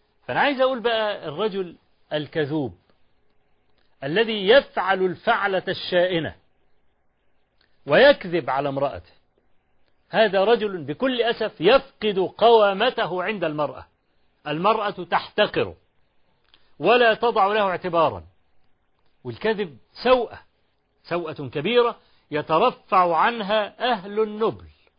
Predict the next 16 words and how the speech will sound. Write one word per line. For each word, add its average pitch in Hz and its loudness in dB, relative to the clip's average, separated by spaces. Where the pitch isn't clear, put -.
يعني 110 -10
شوف - -6
أبو 196 -2
سفيان 202 0
كما 151 -4
في 147 -10
الصحيحين 170 -4
لما 226 2
التقى 196 -2
بهرقل 160 -2
عظيم 147 -2
الروم 151 -6
ومعه 208 2
جماعة 190 2
من 185 -4
التجار، 143 -2